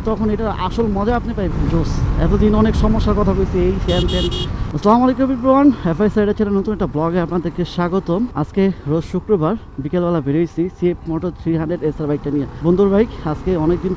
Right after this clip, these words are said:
পর ঘুরতে বেরিয়েছি এই বাইকটা নিয়ে। অনেকদিন যাবত হচ্ছে সিটির ভিতরে, এই জ্যামের ভিতরে সারাক্ষণ বাঁশির প্যা, প্যা, প্যা, প্যা শুনতে শুনতে অতিষ্ঠ হয়ে গেছিলাম। তো এর জন্য আজকে ওর বাইকটা নিয়ে বেরোইছি, একটু গ্রাম দিকে ঘুরে আসলাম।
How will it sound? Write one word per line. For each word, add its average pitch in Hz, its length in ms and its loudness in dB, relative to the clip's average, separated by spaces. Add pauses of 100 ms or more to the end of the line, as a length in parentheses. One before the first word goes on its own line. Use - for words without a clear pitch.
পর 185 340 0
ঘুরতে 156 200 -2
বেরিয়েছি 170 480 0 (140)
এই 160 80 0
বাইকটা 160 240 0
নিয়ে। 165 160 0 (180)
অনেকদিন 190 500 2
যাবত 214 240 2 (100)
হচ্ছে 208 300 2 (440)
সিটির 240 260 6
ভিতরে, 220 300 4
এই 185 160 4
জ্যামের 190 240 4
ভিতরে 190 300 0 (100)
সারাক্ষণ 190 600 0
বাঁশির 160 260 0 (100)
প্যা, 185 220 2
প্যা, 190 200 0
প্যা, 185 160 0
প্যা 190 180 -2
শুনতে 180 160 -2
শুনতে 165 240 -2
অতিষ্ঠ 156 380 -2
হয়ে 175 120 2
গেছিলাম। 139 420 -2
তো 170 60 0
এর 170 140 2
জন্য 196 180 2
আজকে 175 400 0 (380)
ওর 165 120 2
বাইকটা 165 260 0
নিয়ে 180 200 2
বেরোইছি, 175 380 0
একটু - 480 -4
গ্রাম 170 240 2
দিকে 160 400 0
ঘুরে 147 160 2
আসলাম। 127 340 -4